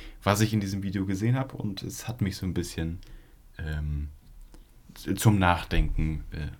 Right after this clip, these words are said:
angeregt. Also ich fand's sehr, sehr spannend. Das hat jetzt nichts das, damit zu tun, dass man jetzt irgendwie, ähm, gewaltverherrlichend oder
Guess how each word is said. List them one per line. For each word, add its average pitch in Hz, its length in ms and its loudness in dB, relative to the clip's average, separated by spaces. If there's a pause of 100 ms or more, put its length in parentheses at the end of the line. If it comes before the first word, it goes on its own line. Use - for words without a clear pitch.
(120)
angeregt. - 600 -6 (100)
Also 80 260 -2
ich 78 160 -6
fand's 87 240 -2
sehr, 85 260 -6
sehr 76 180 -6
spannend. - 320 -8 (460)
Das - 80 -10
hat 95 100 4
jetzt 98 120 6
nichts 104 120 2
das, - 240 -2 (120)
damit 92 200 2
zu - 120 -6
tun, 98 180 -2
dass 92 140 -4
man 90 100 0
jetzt 87 160 -4
irgendwie, 90 460 0 (420)
ähm, 80 320 -4 (260)
gewaltverherrlichend 92 920 2
oder 78 180 0